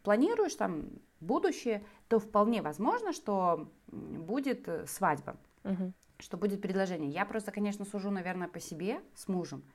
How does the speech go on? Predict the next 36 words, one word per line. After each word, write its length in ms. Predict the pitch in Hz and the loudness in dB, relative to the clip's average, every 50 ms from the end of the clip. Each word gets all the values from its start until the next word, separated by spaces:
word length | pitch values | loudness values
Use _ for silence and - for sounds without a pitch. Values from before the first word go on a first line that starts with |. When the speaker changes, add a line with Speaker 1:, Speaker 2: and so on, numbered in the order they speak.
| _ _ _ _ _ _ _ _ _ _ _ _ _ _ _ _ _ _ _ - | _ _ _ _ _ _ _ _ _ _ _ _ _ _ _ _ _ _ _ -10
Speaker 1:
м, 240 | 175 175 170 165 156 | -8 -6 -6 -6 -4
потому 260 | 175 190 202 208 214 | -4 -2 -2 -2 -2
что 340 | 202 208 208 190 180 165 - - | -2 -2 -2 0 0 -2 -4 -4
вот 240 | 185 196 190 190 | -6 -6 -6 -6
это 200 | - - 202 208 | -6 -4 -4 -2
первые 400 | 202 202 240 226 214 185 185 175 | 0 4 4 4 4 4 2 0
отношения 480 | 170 165 180 170 170 214 233 294 370 349 | 0 0 -2 -4 -2 -2 -2 0 -2 -2
серьезные, 500 | 349 - 220 220 214 208 202 202 190 185 | -2 0 2 2 2 2 2 0 -2 -4
когда 540 | 185 156 147 151 151 175 175 175 175 170 160 | -6 -8 -8 -6 -2 0 0 2 2 0 0
я 180 | - 170 185 170 | -2 -2 -4 -4
сразу 280 | - - 226 247 247 | -2 0 0 0 0
поняла, 280 | 220 - 202 202 196 196 | 0 -2 -2 0 0 -2
что 140 | 196 - 196 | -4 -6 -12
все, 180 | - - - 196 | -8 -4 -4 -2
я 140 | 180 170 165 | 0 -2 -2
хочу 360 | - 165 151 - - 160 151 | -4 -6 -10 -8 -6 -6 -6
выйти 280 | 147 151 165 - - 147 | -4 -6 -6 -8 -8 -8
за 100 | 151 175 | -6 -6
него 120 | 185 190 | -4 -2
Speaker 2:
Мгм. 100 | 240 339 453 | 0 0 0
Speaker 1:
замуж, 300 | 494 453 403 320 - - | 2 0 0 -2 -2 -2
и 140 | 254 254 240 | -2 -2 -2
как 160 | 240 220 196 | -2 -2 -2
бы, 140 | 185 208 196 | 0 0 0
и 100 | - - | 2 4
мы 160 | 226 247 262 | 6 6 6
вместе 400 | 226 190 214 240 233 208 208 - | 6 6 4 4 4 2 -2 -4
так 180 | - - 156 151 | -4 -6 -6 -6
поняли, 400 | - 214 294 415 403 302 233 - - - - - - - - - - - _ | -4 -4 -4 -2 -2 -2 -4 -6 -8 -14 -20 -20 -20 -20 -20 -20 -20 -16 _
и 60 | - | -10
что 140 | 180 - 220 | -8 -2 0
вот 120 | 208 220 226 | 0 4 6
мы 120 | 247 254 | 6 6
будем 260 | 220 214 226 185 190 180 | 6 6 4 2 2 0
вместе, 640 | 170 208 294 359 415 403 - - 359 339 320 302 - | 2 2 2 2 2 0 -2 -2 0 0 0 0 -2
и 640 | - 233 233 240 240 240 233 233 233 226 220 - | -4 -4 -4 -2 -2 -2 0 2 2 2 2 2